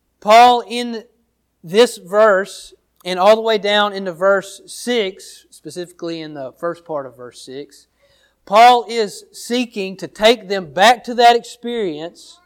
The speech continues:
when he had preached the gospel to them and when they had first believed. Supposedly, if they had believed. It seems that they had believed, according to Paul. It seems that whenever Paul preached the gospel, they received it.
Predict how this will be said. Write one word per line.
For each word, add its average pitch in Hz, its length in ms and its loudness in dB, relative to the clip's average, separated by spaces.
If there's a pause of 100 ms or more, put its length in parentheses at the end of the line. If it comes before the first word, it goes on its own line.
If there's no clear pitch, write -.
(460)
when 196 220 -2
he 254 100 0
had 262 140 0
preached 254 320 -8
the 226 80 -10
gospel 220 520 2
to 165 120 -12
them 170 340 -12
and 160 140 -14
when 208 160 -4
they 208 160 0
had 196 180 -2
first 220 560 0
believed. 196 800 -8 (1200)
Supposedly, 185 920 -2
if 175 160 -10
they 185 160 -4
had 185 220 -4
believed. 180 720 -8 (600)
It 143 140 -16
seems 196 340 -8
that 190 140 -10
they 190 160 -2
had 175 360 -4
believed, 135 540 -20
according 151 400 -12
to - 80 -20
Paul. 127 400 -10
It 120 120 -20
seems 147 380 -18
that 147 160 -14
whenever 147 300 -16
Paul 156 220 -6
preached 185 360 -8
the 175 60 -14
gospel, 175 440 -4
they 185 140 -4
received 226 500 -6
it. - 260 -12